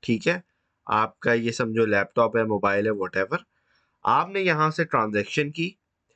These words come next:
ट्रांजैक्शन जाती है मशीन में, नेटवर्क में जाती है, ठीक है।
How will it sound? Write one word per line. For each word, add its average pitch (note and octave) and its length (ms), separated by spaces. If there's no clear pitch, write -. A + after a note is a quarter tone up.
ट्रांजैक्शन D3+ 680
जाती D3 360
है C#3+ 80
मशीन B2 580
में, F#3+ 220
नेटवर्क B2 640
में F3 120
जाती D#3+ 340
है, E3 120
ठीक A2 240
है। D#3 160